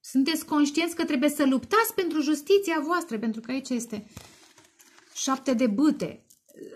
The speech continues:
Luptă ca să reziste, a avut victorii șase, dar acum rezistă,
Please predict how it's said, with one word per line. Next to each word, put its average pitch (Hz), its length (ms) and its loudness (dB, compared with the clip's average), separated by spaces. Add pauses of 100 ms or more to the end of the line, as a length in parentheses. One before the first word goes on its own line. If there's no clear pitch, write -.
(120)
Luptă 330 380 2
ca 320 160 2
să 302 160 2
reziste, 302 480 4
a 247 140 2
avut 262 320 2
victorii 269 520 -2
șase, 294 400 -2
dar 214 160 -2
acum 302 300 -2
rezistă, 294 760 0